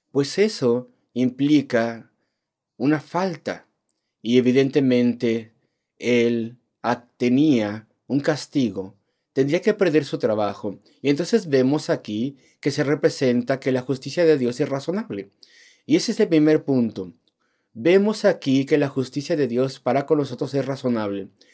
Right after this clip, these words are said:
Y si le ignoramos y le despreciamos, si tomamos los poderes y capacidades que Él nos dio, los privilegios de la vida, de la vida consciente, y la maravilla de ello, <clears throat> y no devolvemos acción de gracias a Dios,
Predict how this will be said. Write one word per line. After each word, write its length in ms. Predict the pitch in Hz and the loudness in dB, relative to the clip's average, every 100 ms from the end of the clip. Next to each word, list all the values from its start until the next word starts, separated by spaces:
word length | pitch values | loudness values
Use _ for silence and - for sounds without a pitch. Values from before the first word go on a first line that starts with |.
| _ _ | _ _
Y 80 | 127 | -6
si 160 | 127 131 | 0 2
le 100 | 120 | 2
ignoramos 840 | 117 113 127 143 151 143 147 - | 2 2 4 4 2 -2 -4 -6
y 60 | 110 | -2
le 100 | 117 | -2
despreciamos, 1040 | - - 113 - 123 135 135 135 139 - _ _ _ _ _ _ _ | -2 -6 -6 0 2 2 2 -2 -4 -10 _ _ _ _ _ _ _
si 600 | - - 185 190 202 208 | -10 -2 0 0 0 -2
tomamos 640 | 175 165 151 165 170 175 165 | 0 2 4 4 2 0 0
los 240 | 143 - | -2 -4
poderes 560 | - 131 127 147 151 151 | -2 2 4 4 4 0
y 60 | |
capacidades 720 | 139 135 123 - 123 135 139 135 | 0 0 -2 -2 0 2 0 0
que 200 | 127 135 | 2 4
Él 100 | 139 | 4
nos 200 | 139 117 | 2 2
dio, 280 | 120 120 | 4 6
los 180 | 131 127 | 4 2
privilegios 640 | - 127 123 151 196 226 202 | 0 0 4 4 4 4 4
de 80 | |
la 100 | 175 | 4
vida, 340 | 131 117 117 117 120 - _ _ _ _ _ _ | 4 2 2 2 -2 -10 _ _ _ _ _ _
de 100 | 127 | 4
la 80 | 123 | 6
vida 240 | 143 151 | 6 4
consciente, 920 | 147 127 - 135 131 131 123 120 117 117 - | 2 -4 -2 2 4 4 0 -2 -2 -6 -6
y 100 | 120 | 0
la 100 | 131 | 2
maravilla 500 | 131 127 143 190 220 | 2 2 0 0 2
de 180 | 156 113 | 2 0
ello, 360 | 107 113 110 - - - - 120 | 0 -2 -4 -10 -12 -8 -8 -8
<clears throat> 400 | - _ _ - | -12 _ _ -2
y 140 | 131 | 2
no 380 | 139 147 165 190 | 4 4 4 4
devolvemos 600 | 208 175 135 143 165 160 | 4 6 4 4 2 -4
acción 320 | 131 - 139 | -6 -2 0
de 80 | 131 | 2
gracias 400 | 123 131 147 135 | 2 0 -4 -2
a 80 | 117 | 0
Dios, 340 | 123 131 | 4 2